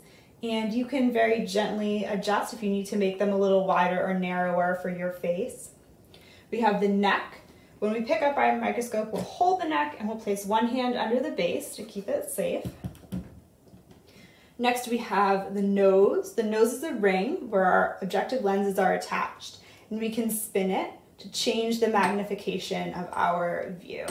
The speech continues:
So we have our highest level of magnification that we'll use, which is the forty X blue lens. We have ten X, which is the yellow lens, and we have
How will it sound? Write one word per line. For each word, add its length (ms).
So 240
we 120
have 520
our 160
highest 640
level 240
of 140
magnification 800
that 120
we'll 140
use, 260
which 140
is 140
the 100
forty 340
X 220
blue 580
lens. 500
We 120
have 360
ten 320
X, 400
which 180
is 180
the 100
yellow 260
lens, 640
and 160
we 140
have 320